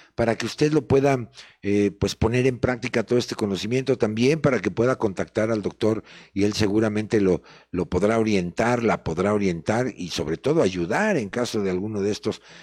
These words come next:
padecimientos. Nuestras líneas de contacto ya están abiertas. Pregúntele, mire, lo que usted quiere y con todo respeto, exprímalo.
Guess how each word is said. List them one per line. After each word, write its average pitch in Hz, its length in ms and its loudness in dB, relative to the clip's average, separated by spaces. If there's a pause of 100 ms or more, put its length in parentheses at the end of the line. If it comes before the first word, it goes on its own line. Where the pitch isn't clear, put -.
(140)
padecimientos. 135 440 0
Nuestras 113 280 0
líneas 135 240 0
de 120 60 0
contacto 120 360 0
ya 123 80 4
están 120 240 -2
abiertas. 101 460 2
Pregúntele, 180 720 2 (400)
mire, 151 340 0
lo 123 260 0
que 117 120 -4
usted 135 200 -2
quiere 139 220 2
y 135 60 2
con 110 180 -2
todo 143 160 2
respeto, 135 480 0
exprímalo. 110 960 -4